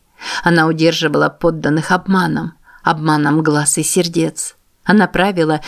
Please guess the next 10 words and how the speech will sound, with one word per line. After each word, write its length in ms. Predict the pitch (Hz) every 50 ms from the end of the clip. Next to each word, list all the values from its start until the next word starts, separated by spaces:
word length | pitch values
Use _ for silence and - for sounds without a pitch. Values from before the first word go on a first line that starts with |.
| - - -
держа 320 | 175 175 170 170 175 180
всех 300 | - - - 202 180 -
не 120 | 196 175
только 360 | - - 233 240 226 - - -
в 60 | -
страхе, 560 | - - - 190 170 - - - - - - _ _ -
но 140 | - 170 175
и 100 | 170 170
в 80 | 160 151
благоговении. 1000 | 160 160 165 170 170 165 175 185 185 185 190 175 160 156 160 160 160 175 -